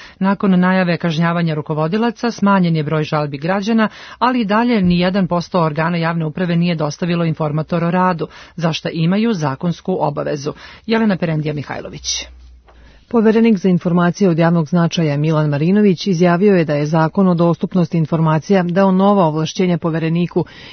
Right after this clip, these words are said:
Speaker 2: između ostalog da novčano kazni rukovodioce zbog ćutanja uprave. On je rekao da su napisali nekoliko desetina prekršajnih naloga i da su neke kazne već naplaćene.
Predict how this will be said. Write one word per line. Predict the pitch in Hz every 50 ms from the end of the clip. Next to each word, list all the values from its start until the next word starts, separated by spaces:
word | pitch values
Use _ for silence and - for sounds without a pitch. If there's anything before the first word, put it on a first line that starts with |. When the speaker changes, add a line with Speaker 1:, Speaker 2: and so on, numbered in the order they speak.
| - -
Speaker 2:
između | 214 175 160 175 151 143 156 151
ostalog | 151 143 - - 214 196 196 202 196 175
da | - 147 139
novčano | 143 160 170 175 175 - 220 208 196 170
kazni | - 175 180 175 160 180 165
rukovodioce | 160 143 - 165 156 165 170 175 175 190 190 180 - - 196 185
zbog | 165 170 196 208 180 -
ćutanja | - - - 170 151 - 156 147 147 139
uprave. | 143 135 - 160 156 151 151 151 - - - - - - - - -
On | 214 202 202
je | 190
rekao | 180 180 175 - 208 202 190
da | 175 147
su | - - 170
napisali | 160 139 - 170 175 - 196 196 175 170
nekoliko | 165 170 185 180 - 202 190 - - 165
desetina | 151 147 - - 156 - 185 190 185 180 147
prekršajnih | - 170 175 170 - 202 - - 160 143 131 -
naloga | 170 170 165 185 185 170 151 151 139 - - - - - -
i | 226
da | 170 202
su | 175 - 175
neke | 165 165 160 - 165
kazne | - - 165 165 160 170 175 156
već | 143 160 147 - -
naplaćene. | 180 - - - 139 131 - - 160 165 156